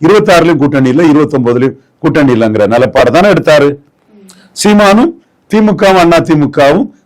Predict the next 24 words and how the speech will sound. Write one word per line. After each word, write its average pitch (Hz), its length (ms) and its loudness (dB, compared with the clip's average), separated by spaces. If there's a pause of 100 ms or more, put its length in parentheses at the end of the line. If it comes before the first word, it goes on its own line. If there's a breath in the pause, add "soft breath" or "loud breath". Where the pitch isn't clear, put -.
காங்கிரஸ் 185 400 0
பாஜகவின் 156 640 0
ஊதுருவல் 170 480 2
ஒட்டுண்ணிகள் 147 480 -2
தொங்கு 165 200 0
சதையில 147 280 0
தான் 147 160 2
எடுத்தாரு. 120 340 -2 (600 soft breath)
சீமான் 233 440 2
தன் 202 140 2
நிலைப்பாட்டுல 214 500 2
உறுதியா 190 300 2
இருக்கிறாரு, 123 400 0 (420 soft breath)
எடப்பாடி 226 460 2 (300)
தன் 208 180 0
நிலைப்பாட்டை 214 440 2
விட்டு 196 140 0
மாறிட்டாரு. 202 520 2 (640 soft breath)
அப்போ 190 180 -4
நிலைப்ப-, 202 600 0
நிலைப்பாட்டை 196 640 0
விட்டு, 185 240 0 (380 loud breath)
அஹ், 139 300 2
மாறி 220 420 2